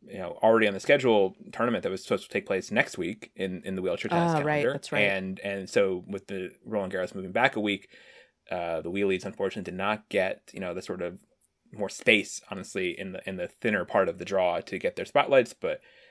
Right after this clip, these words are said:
Speaker 1: congrats to Alfie Hewitt and Didi de Groot and, uh, Dylan Alcott, who all won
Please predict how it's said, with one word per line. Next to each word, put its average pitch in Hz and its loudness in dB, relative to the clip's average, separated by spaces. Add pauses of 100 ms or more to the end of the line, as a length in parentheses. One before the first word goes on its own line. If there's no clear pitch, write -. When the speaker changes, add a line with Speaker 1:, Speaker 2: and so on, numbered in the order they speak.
(160)
Speaker 1:
congrats 90 -8
to 85 -4
Alfie 90 -8
Hewitt 85 -6
and 71 -16
Didi 85 -10
de - -14
Groot 85 -6
and, 71 -16 (580)
uh, 57 -10 (380)
Dylan 67 -10
Alcott, - -10
who - -8
all - -6 (500)
won 87 -8